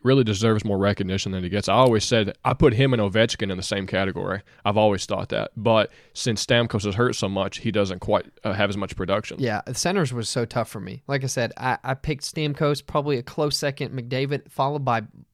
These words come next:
Speaker 2: a very close Malkin at third. I mean,
Speaker 1: A lot
Speaker 2: that,
Speaker 1: of good
Speaker 2: that's,
Speaker 1: options.
Speaker 2: that's another person who gets overshadowed by Sidney Crosby and who's arguably way better. I think he has a better shot than Crosby.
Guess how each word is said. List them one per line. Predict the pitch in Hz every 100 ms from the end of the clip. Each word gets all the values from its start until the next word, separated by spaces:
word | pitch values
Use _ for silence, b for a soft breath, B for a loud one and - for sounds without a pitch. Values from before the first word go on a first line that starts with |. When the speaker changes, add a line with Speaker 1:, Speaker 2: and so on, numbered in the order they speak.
| _ -
Speaker 2:
a |
very | 113 113 127 151
close | 135 147 135 -
Malkin | 110 110 139 139 160 156
at | 110 -
third. | - 117 143 160 -
I | 127
mean, | 123 107 - b b b b b b b b _ _ -
Speaker 1:
A |
lot | - 92
Speaker 2:
that, |
Speaker 1:
of | 104
good | 117
Speaker 2:
that's, | 110
Speaker 1:
options. | 107 95 104
Speaker 2:
that's | 143
another | 180 160 160 156
person | 165 156 143 151 143
who | 131 139 131 123 123 131
gets | 139 - -
overshadowed | - 143 135 156 143 131
by | 123
Sidney | 117 151 139
Crosby | 117 135 135 156 127 110 127 _ _ _ _ -
and | 117 110 107 - - 131
who's | 143 117 _ _ _ -
arguably | 135 147 147 127 123
way | 131
better. | 131 131 147 127
I | -
think | 120 156
he | 139
has | 117
a |
better | 131
shot | 120 - 139 185
than | 131
Crosby. | 117 120 113 113 120 165